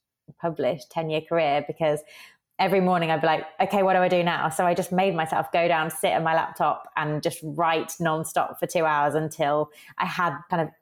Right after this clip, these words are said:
expunged the nervous energy from my <laughs> system. But then after completing, I think the biggest challenge was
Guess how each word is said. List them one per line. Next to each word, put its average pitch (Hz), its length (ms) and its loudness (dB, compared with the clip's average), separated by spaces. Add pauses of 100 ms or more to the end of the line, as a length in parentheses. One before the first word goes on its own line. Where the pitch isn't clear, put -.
expunged 170 680 -2
the 151 120 2
nervous 156 420 0
energy 156 280 0
from 156 200 -4
my 160 100 -2
<laughs> - 140 -6
system. 185 540 -2 (720)
But - 100 -2
then 247 260 0
after 262 500 -2
completing, 233 920 -2
I 180 340 -4
think - 420 -8
the 190 60 -6
biggest 190 500 -6
challenge 160 560 -12 (100)
was - 680 -6